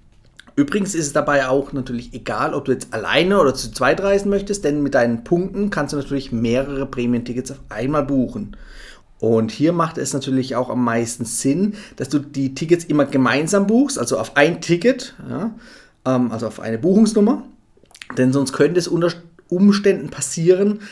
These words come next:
dass wenn es zu irgendwelchen Flugänderungen, Flugstreichungen oder sonstigen, ähm, ja, Unannehmlichkeiten kommt,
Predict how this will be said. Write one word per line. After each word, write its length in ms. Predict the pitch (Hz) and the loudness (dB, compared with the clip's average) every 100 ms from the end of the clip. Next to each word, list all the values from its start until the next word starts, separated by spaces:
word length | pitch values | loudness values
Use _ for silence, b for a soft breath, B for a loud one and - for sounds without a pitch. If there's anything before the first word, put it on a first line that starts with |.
| B - | B -2
dass 180 | 139 | 0
wenn 120 | 147 139 | 0 -2
es 160 | - | -2
zu 180 | - 147 | 0 2
irgendwelchen 420 | 135 135 127 135 | 2 0 -2 -2
Flugänderungen, 880 | 131 - 185 190 165 175 165 156 170 | -4 -2 0 0 0 0 0 -2 -4
Flugstreichungen 1600 | 175 180 190 - - - 143 147 160 160 170 156 156 151 156 156 B B B | -4 -4 -4 -6 -12 -4 0 0 0 -2 -2 0 -2 -4 -4 -8 B B B
oder 320 | - 151 151 | 2 4 4
sonstigen, 680 | 151 147 147 165 156 160 156 131 | 4 4 2 0 -2 -2 -2 -2
ähm, 560 | 151 147 143 143 135 | 0 2 2 0 -2
ja, 200 | 117 143 | 4 4
Unannehmlichkeiten 920 | 165 180 185 185 175 160 156 - 160 151 | 4 2 2 2 2 0 -2 0 0 0
kommt, 220 | 160 156 | 0 -2